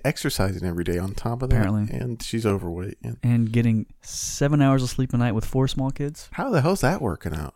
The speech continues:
Speaker 2: Uh, hmm. There's some numbers being stretched here.
Speaker 1: When was the last time you got seven hours of sleep?
Speaker 2: I, I, I, no. Mm-mm.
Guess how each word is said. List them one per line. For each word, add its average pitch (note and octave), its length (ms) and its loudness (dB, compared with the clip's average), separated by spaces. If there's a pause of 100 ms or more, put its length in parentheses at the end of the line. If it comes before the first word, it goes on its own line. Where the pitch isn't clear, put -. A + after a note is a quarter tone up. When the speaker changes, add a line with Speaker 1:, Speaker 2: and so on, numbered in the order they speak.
(100)
Speaker 2:
Uh, A2 600 0
hmm. G#2+ 680 0
There's C3 160 -4
some D3+ 140 -2
numbers B2+ 340 2
being G2+ 320 2
stretched - 460 -4
here. G2 240 -4
Speaker 1:
When C#3+ 140 0
was G3+ 100 0
the C#3+ 60 2
last C3+ 260 2
time A2 160 0
you G2 100 -4
got F#2+ 160 -6
seven - 260 -10
hours G#2+ 140 -12
of A#2+ 80 -18
sleep? - 280 -14 (220)
Speaker 2:
I, G2 200 -4 (120)
I, G2+ 220 -2 (180)
I, G2 260 -2
no. G#2+ 480 -2 (1300)
Mm-mm. C3 380 0